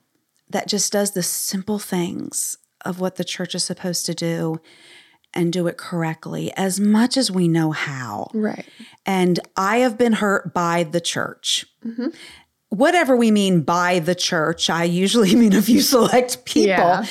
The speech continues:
Speaker 2: yeah.
Speaker 1: But the thing is, in, in, in our demographic, we hear a lot of that.
Speaker 2: Yeah.
Speaker 1: "I've been hurt by the church."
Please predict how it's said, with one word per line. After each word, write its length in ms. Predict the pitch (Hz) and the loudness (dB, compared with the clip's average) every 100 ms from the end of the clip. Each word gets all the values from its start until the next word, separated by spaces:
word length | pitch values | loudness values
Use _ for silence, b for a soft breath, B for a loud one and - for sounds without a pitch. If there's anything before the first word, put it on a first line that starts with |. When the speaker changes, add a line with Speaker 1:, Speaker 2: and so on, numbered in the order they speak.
| - 202 | -6 -4
Speaker 2:
yeah. 200 | 180 202 - | -4 -4 0
Speaker 1:
But 300 | 254 - - _ | 0 -2 -10 _
the 140 | 208 247 | 0 2
thing 220 | 349 320 | 4 4
is, 160 | 233 | 2
in, 240 | - 220 226 | 2 0 2
in, 240 | 214 208 - | 2 0 0
in 120 | 202 | 2
our 200 | 262 339 | 4 4
demographic, 560 | 269 214 180 170 170 175 | 2 0 0 0 -2 -2
we 100 | 190 | 0
hear 140 | 175 | 2
a 80 | 156 | 0
lot 260 | 135 92 - | 0 -4 -6
of 80 | |
that. 460 | - - - - - - | -8 -8 -6 -6 -8 -10
Speaker 2:
Yeah. 180 | 202 - | -8 -2
Speaker 1:
"I've 160 | 185 | 0
been 120 | 170 | 0
hurt 200 | 160 196 | 0 -2
by 160 | 196 175 | 0 -2
the 80 | 170 | -2
church." 560 | 175 143 95 - - | -4 -4 -6 -4 -4